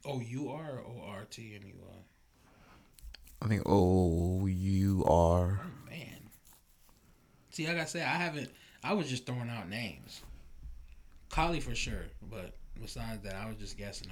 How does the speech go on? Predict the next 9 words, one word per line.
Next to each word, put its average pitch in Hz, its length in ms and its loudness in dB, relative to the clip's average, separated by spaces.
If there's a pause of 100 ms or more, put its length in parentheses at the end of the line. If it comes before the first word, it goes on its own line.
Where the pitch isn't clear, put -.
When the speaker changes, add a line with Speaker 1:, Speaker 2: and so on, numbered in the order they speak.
Speaker 1:
on - 60 -12
the - 60 -12
second - 380 -8
one. - 100 -14 (2250)
Oh, - 60 -12 (140)
man. 170 220 -14 (1120)
Speaker 2:
Kourtney 120 320 10
is - 80 0
hot. 82 240 2